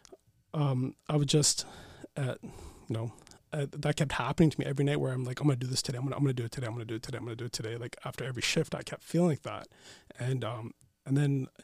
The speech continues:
you know, I, I also thought about my son. If, like, what if my son grew up in a household where he never, where he didn't have a dad, or i-, it'd be really hard on him. And um, so I had to, I had to figure out how I could fix myself. I, I couldn't get any help from anyone else.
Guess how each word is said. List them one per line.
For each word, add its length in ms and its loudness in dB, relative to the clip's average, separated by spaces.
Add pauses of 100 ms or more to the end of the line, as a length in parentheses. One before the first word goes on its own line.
(260)
you 60 -6
know, 100 -4
I, 180 -4
I 140 -4
also 220 4
thought 160 4
about 200 -2
my 100 -8
son. 320 4
If, 200 -4 (360)
like, 180 -8
what 100 6
if 100 6
my 100 6
son 280 6
grew 220 6
up 120 0
in 80 4
a 60 4
household 440 4
where 160 -2
he 180 4
never, 460 0 (440)
where 120 2
he 140 4
didn't 240 4
have 160 0
a 40 -2
dad, 340 0
or 200 -4 (520)
i-, 140 -10
it'd 140 0
be 100 8
really 220 6
hard 260 2
on 140 6
him. 180 4
And 240 -4 (800)
um, 220 -2 (260)
so 260 8
I 80 8
had 340 4
to, 260 2 (260)
I 80 -2
had 220 4
to 100 -2
figure 280 4
out 120 0
how 140 0
I 60 -2
could 140 -4
fix 240 -4
myself. 400 -2
I, 200 -4
I 40 2
couldn't 200 6
get 100 4
any 100 0
help 180 -4
from 140 2
anyone 240 0
else. 320 -6